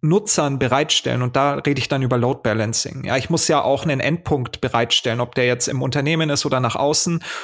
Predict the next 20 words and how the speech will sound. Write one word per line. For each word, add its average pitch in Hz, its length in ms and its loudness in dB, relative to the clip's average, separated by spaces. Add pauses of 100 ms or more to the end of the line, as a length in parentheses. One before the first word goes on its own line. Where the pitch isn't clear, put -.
(160)
und 131 120 -2
da 139 60 4
reden 147 180 2
wir 147 80 2
dann 135 160 0
über 131 160 2
Load 165 240 2
Balancing 175 460 0
und 147 160 0
das - 160 0
kommt 160 280 -2
halt 156 200 0
auch 160 200 2
in 165 80 0
der 143 140 2
Lösung 131 460 2
mit 156 260 0 (400)
und 180 240 2
ist 190 320 0
mit 190 400 -2